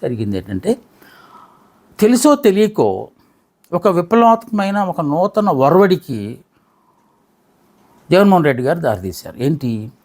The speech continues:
క్యాబినెట్ని రెండున్నర సంవత్సరాలు ఒక టీము, మిగతా రెండున్నర సంవత్సరాలు ఇంకొక టీము అని చెప్పి ముందుగానే అనౌన్స్ చేశారు.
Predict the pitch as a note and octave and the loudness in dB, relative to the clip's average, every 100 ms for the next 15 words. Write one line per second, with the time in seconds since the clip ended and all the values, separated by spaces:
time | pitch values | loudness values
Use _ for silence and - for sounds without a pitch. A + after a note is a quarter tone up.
0 | _ - E3+ G3 G#3 E3 - A2+ D#3+ - | _ 0 0 2 0 -2 -4 -6 -6 -10
1 | _ _ _ _ _ _ D3+ G#3 G3+ F#3+ | _ _ _ _ _ _ 4 4 4 2
2 | D#3 E3 E3 F3 E3+ C#3+ A#2+ - D#3+ E3+ | 0 -4 -2 -2 -2 -4 -8 -8 -6 -4
3 | F#3 A3+ C4 _ _ _ _ _ _ - | 0 0 -2 _ _ _ _ _ _ -2
4 | F3 A3 G3+ D#3 D#3 D#3 C3 C#3 B2+ D#3+ | 0 2 0 0 -2 -4 -2 -4 -4 -8
5 | E3+ C#3+ C#3 C#3 A#2+ A2+ G2 F#2 - _ | -4 -4 -2 -4 -4 -4 -4 -8 -12 _
6 | _ _ _ C#3 D#3 F#3+ D#3 F3+ G#3 E3+ | _ _ _ -6 -4 -2 0 4 4 2
7 | C3+ A2 - - - _ | 0 -2 -8 -10 -16 _